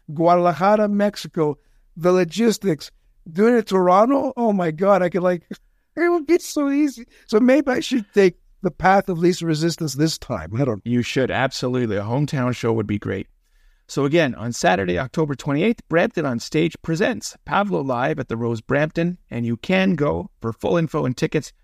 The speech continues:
Speaker 2: to brampton on stage dot C A. Pavlo, to close off, where can we best follow you?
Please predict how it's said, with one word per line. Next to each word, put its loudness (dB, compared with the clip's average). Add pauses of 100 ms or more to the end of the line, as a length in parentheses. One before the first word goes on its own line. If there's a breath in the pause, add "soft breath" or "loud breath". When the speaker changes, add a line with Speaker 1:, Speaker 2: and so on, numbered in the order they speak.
(100)
Speaker 2:
to -2
brampton -2
on -4
stage -4
dot -2
C -2
A. -4 (580)
Pavlo, 0
to -2
close -2
off, -2
where 0
can -6
we 0
best -2
follow 0
you? -4